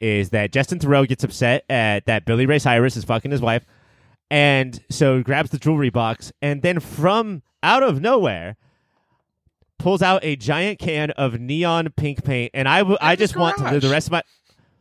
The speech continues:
Speaker 1: I want to have a pink, uh, can of pink paint handy for w-, any time that I need to pour some pink on something.
Speaker 2: Mm-hmm.
Speaker 1: So I, it's not just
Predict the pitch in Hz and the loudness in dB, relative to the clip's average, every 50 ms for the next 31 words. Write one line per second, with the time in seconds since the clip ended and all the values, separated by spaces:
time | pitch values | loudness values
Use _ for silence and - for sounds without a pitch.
0 | _ _ _ _ _ - 143 160 160 196 208 190 175 165 175 156 151 131 120 - | _ _ _ _ _ 0 2 2 4 4 2 2 0 0 2 2 2 0 -2 -6
1 | _ _ _ _ _ _ _ _ _ _ _ _ - - 196 220 - - - _ | _ _ _ _ _ _ _ _ _ _ _ _ -6 -4 -4 -6 -8 -14 -20 _
2 | _ _ _ - - 160 143 131 123 120 - - 190 208 226 160 - 175 185 196 | _ _ _ -12 -6 -4 -2 -2 -2 -4 -4 -2 -2 -2 -2 -2 -4 -6 -6 -6
3 | - - 170 170 - - 156 156 151 156 151 185 196 - - 160 139 113 139 - | -6 -6 -6 -6 -6 -6 -4 -2 -2 0 0 -2 -2 2 2 2 2 2 0 -2
4 | - 185 196 220 247 254 226 - 208 202 202 208 196 156 156 - 143 151 160 175 | 0 0 2 2 2 0 2 2 2 2 2 2 0 -2 -2 0 0 -2 -2 -2
5 | 170 - 143 - - - 160 165 160 143 - 120 - - 113 110 120 - 113 104 | -6 -8 -10 -12 -8 -6 -4 -4 -4 -4 -8 -10 -8 -8 -8 -8 -6 -6 -8 -8
6 | 101 92 - 95 85 80 87 78 - 127 123 123 _ _ _ - - - 190 180 | -8 -8 -10 -12 -12 -12 -14 -14 -14 -16 -20 -20 _ _ _ -20 -2 0 2 2
7 | 180 - 175 180 190 175 190 180 - 147 185 208 247 202 - 117 139 185 170 139 | 2 0 0 0 0 0 0 -2 0 0 0 0 0 0 -2 0 0 0 2 0
8 | 113 - - - | -2 -6 -10 -16